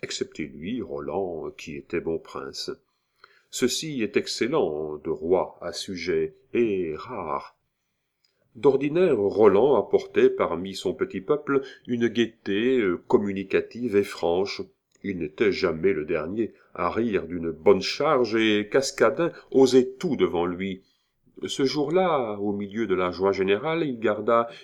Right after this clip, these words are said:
une figure sereine, mais un peu rêveuse. Plus d'un observateur pensa et dit entre le potage et le dessert, « Monsieur Cœur est amoureux. »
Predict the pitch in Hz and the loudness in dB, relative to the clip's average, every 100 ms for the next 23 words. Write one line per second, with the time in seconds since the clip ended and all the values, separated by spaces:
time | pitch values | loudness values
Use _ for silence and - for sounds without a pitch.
0 | _ 110 117 113 - 113 113 117 104 - | _ -6 -4 -4 -6 -8 -2 0 -2 -2
1 | - 127 180 170 143 143 135 - - 127 | 0 2 2 0 0 0 -2 -6 -4 0
2 | 127 - 156 127 110 101 90 92 92 92 | 0 -2 -4 0 0 2 2 4 2 -2
3 | 92 _ _ - - _ 87 - - 107 | -8 _ _ -20 -20 _ -12 -12 -12 -8
4 | 98 98 85 80 - 80 80 73 - 131 | -2 0 0 -4 -4 -4 -4 -6 2 4
5 | 101 82 76 71 - - 78 78 - 120 | 4 2 -2 -4 -6 -4 -4 -4 -4 -4
6 | 92 82 82 135 110 85 80 - 76 76 | -4 -8 -10 -10 -6 -4 -4 -6 -6 -6
7 | 92 - 101 85 80 76 85 90 - 120 | -8 -4 -4 -4 -8 -8 -8 -8 -4 -2
8 | 127 98 _ _ - - 78 90 - - | -2 -4 _ _ -20 -20 -12 -10 -10 -12
9 | 78 _ 131 123 104 107 _ 104 101 92 | -16 _ -8 -6 -8 -12 _ -12 -8 -6
10 | 80 123 117 92 73 | 0 4 4 2 -4